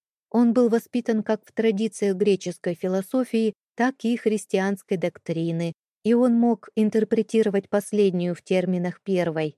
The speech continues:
таким образом, чтобы сделать христианство учением, вызывающим уважение,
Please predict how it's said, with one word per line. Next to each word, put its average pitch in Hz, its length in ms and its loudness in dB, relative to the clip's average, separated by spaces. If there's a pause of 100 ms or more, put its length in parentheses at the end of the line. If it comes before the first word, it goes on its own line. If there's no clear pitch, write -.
таким 180 360 -4
образом, 226 600 0 (280)
чтобы 247 340 0
сделать 277 480 0
христианство 214 840 -2
учением, 233 720 0
вызывающим 196 920 -2
уважение, 160 920 -2